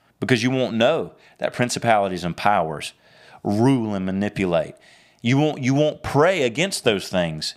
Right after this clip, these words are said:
knowing that we have authority as a Christian to pray the will of God into the earth.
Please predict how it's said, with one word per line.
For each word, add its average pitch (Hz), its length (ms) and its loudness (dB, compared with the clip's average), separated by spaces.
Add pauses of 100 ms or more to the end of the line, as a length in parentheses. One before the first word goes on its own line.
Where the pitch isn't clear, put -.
knowing 135 380 2
that 110 140 2
we 117 120 -2
have 123 160 2
authority 139 440 0
as 98 100 -2
a 98 60 -4
Christian - 600 -4 (560)
to - 120 -2
pray 151 420 0
the 131 120 0
will 127 200 0
of 110 100 0
God 127 280 2
into 104 240 -4
the 85 160 -2
earth. - 400 -12